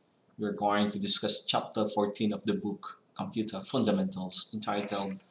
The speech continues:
Operating Systems. In this chapter, you will learn about definition and need for operating system, or O S, main functions of an O S,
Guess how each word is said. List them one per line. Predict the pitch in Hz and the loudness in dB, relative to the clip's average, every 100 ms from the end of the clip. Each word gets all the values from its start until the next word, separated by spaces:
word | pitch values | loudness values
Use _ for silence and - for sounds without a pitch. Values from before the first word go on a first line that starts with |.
| _ _ | _ _
Operating | 165 165 127 98 - | -4 -2 -2 -2 -4
Systems. | 95 - - - - - - - - - _ _ _ _ _ _ - - - _ _ _ - | -6 -2 -2 -4 -8 -10 -8 -8 -14 -18 _ _ _ _ _ _ -20 -20 -20 _ _ _ -6
In | |
this | 95 127 - | 2 4 4
chapter, | 120 - 120 127 - - _ | 2 -4 -4 -4 -6 -16 _
you | 113 107 | 0 2
will | 101 | 4
learn | 110 107 | 2 2
about | 98 101 98 95 - - | 0 -4 -4 -4 -6 -6
definition | 107 110 - 104 98 - 95 95 | -2 0 0 -2 -2 -4 -6 -6
and | 101 | 0
need | 127 127 | 4 2
for | - - 101 98 - | 0 -8 -14 -16 -10
operating | 113 - 101 95 95 | -8 -4 -4 -4 -2
system, | 107 107 - 107 95 95 _ | 6 8 8 6 -4 -8 _
or | 110 104 131 | -6 -6 -2
O | 117 | -2
S, | - - - - - - _ _ _ _ - | -2 2 2 2 -2 -14 _ _ _ _ 0
main | 127 120 | 2 2
functions | - 104 95 101 98 - | 0 -2 -2 -2 2 2
of | 98 | 2
an | 98 | -2
O | 92 92 | -4 -4
S, | - - - - - | -2 4 4 4 -2